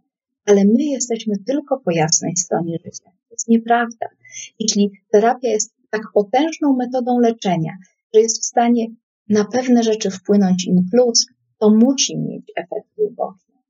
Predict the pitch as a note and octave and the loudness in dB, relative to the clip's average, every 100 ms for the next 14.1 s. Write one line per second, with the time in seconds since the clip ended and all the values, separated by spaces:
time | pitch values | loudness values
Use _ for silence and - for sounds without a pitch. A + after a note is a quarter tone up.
0 | _ _ _ - D#4 E4+ B3+ F#3 F#3 F3+ | _ _ _ -6 -2 0 0 0 -2 -4
1 | G3 - F#3 F3+ E3 F3 A#3+ C#4 A#3+ A#3 | -4 -4 -4 -4 -2 -2 0 -2 0 0
2 | G3+ G3+ G3 - G#3 G3+ F#3+ F#3 F3+ F#3+ | -2 -4 -6 0 2 2 0 -4 -2 0
3 | F#3+ F3+ F3+ F3+ F3+ B3 B3 A3 G#3 - | 2 2 0 2 2 0 2 0 0 -6
4 | - - G#4 D#3+ D#3+ D#3+ E3 E3 - - | -16 -2 0 0 -4 -8 -8 -8 -6 -6
5 | - - A3+ - - G3 F#3 G#3 G#3+ - | -4 -6 -6 -10 -4 -4 0 2 2 0
6 | B3 A#3+ G#3 G3 G3 A#3 A#3+ G#3 G#3+ G#3+ | 0 2 2 -2 -2 -2 0 -2 -4 -4
7 | G#3+ G3+ G3 G3 G3 F3+ F3+ - F3 F3 | -2 0 0 -2 -2 -2 -2 0 0 0
8 | E3+ D#3 D#3 - E3+ F#3 - _ A3+ A3 | 0 0 0 -6 -8 -10 -14 _ -4 -2
9 | C4+ C#4+ C#4 B3+ A#3+ A#3 A#3 A#3 A#3+ A#3+ | 0 0 0 -2 -6 -6 -2 0 2 2
10 | A3+ G#3+ G3+ - G3+ G3+ A#2+ - _ - | 2 -2 -2 -2 -2 -2 -4 -4 _ -20
11 | - - - F3+ F3+ F#3 F3 F3+ F3+ F3+ | -18 -4 -2 0 2 2 2 0 0 2
12 | G3 G3 F#3+ E3 - F3 F3 E3+ E3 D#3+ | 2 2 -4 -8 -6 -4 -4 -2 -2 0
13 | D#3+ F3 - A#3+ - _ E3 E3 D#3+ D#3+ | -2 0 -4 -6 -10 _ -6 -4 -2 -4